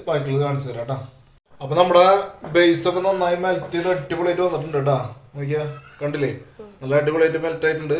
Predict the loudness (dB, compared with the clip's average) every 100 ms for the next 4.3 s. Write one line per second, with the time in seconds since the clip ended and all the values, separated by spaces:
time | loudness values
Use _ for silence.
0 | -4 -8 -8 -6 -4 -4 -4 -4 -6 -6
1 | -4 -2 -2 -4 -6 -6 -2 -2 -2 -2
2 | -2 0 0 0 -4 -4 -4 -2 -2 -4
3 | -6 -4 -4 -4 -8 -10 -20 -20 _ -8
4 | -6 -6 -8